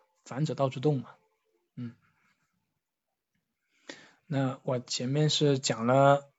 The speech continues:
五条，嗯，前面是讲了五条，那我帮大家稍微复习一下。哪五条呢？第一条就是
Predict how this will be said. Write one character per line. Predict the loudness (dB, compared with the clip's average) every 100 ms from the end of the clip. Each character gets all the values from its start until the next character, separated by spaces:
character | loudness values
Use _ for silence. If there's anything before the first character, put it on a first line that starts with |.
| _ -4
五 | -4 -4
条， | -6 0 0 0 _ _ _ _ _ _ _ _ _ _ _ _
嗯， | -8 -8 -8 _ -14
前 | -8
面 | -4 -4
是 | -6
讲 | -10 -6
了 | -8
五 |
条， | -10 -20 -18
那 | -12 -8
我 | -8
帮 | -6 -4
大 | -4 -2
家 | -2 -2 -4
稍 | -6 -6
微 | -4 -4 -6 -10 _ _ _ _ _ _ _ -12
复 | -4
习 | -4 -4 -6
一 |
下。 | -8 -10 -20 _ _ _ _ _ _ _ _ _ _
哪 | 4 6
五 | 6
条 | 6 8
呢？ | 6 2 -12 -20 _ _ _ _ _ _
第 | -2 0
一 |
条 | 0 -2
就 | 0 -2
是 | 0 0 -2 -6